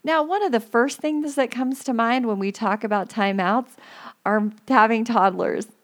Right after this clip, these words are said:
having little kids. Isn't that one of the most powerful strategies that parents implement? By placing a child in timeout, it really is just a gift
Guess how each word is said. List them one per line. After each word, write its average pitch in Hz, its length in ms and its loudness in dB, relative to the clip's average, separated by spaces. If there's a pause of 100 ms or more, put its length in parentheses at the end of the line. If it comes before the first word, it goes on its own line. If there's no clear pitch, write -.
(120)
having 294 460 0
little 285 240 2
kids. 214 480 -2
Isn't 285 260 -4
that 294 220 0
one 240 140 2
of 240 60 2
the 226 80 0
most 196 320 -2
powerful 190 420 2
strategies 180 640 0
that 170 160 -2
parents 185 460 -4
implement? 180 640 -2 (520)
By 208 200 4
placing 294 640 -4
a 311 60 -2
child 185 440 -2
in 190 160 -4
timeout, 180 800 -4 (480)
it 247 260 0
really 285 480 -2 (100)
is 202 240 -4 (100)
just 262 600 -2
a 196 100 2
gift - 640 -2